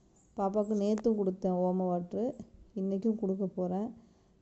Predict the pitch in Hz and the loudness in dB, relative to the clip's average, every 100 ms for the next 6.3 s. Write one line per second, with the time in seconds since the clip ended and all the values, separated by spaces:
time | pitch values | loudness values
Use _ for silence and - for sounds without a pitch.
0 | _ 180 175 175 175 196 262 262 226 208 | _ -4 0 0 0 0 2 4 2 2
1 | 196 - 190 185 196 220 226 180 185 196 | 2 2 -2 0 0 -2 0 0 2 0
2 | 196 185 175 180 180 190 180 165 160 160 | 2 0 0 0 2 2 2 2 2 -2
3 | 165 - - - - - - - _ 214 | 2 2 4 2 0 -2 -8 -20 _ 0
4 | 190 226 226 214 233 214 175 175 175 175 | 2 2 2 0 0 0 2 2 0 -2
5 | - - 180 214 247 254 240 220 220 - | -4 -2 2 4 4 6 6 6 2 0
6 | - 302 | 0 0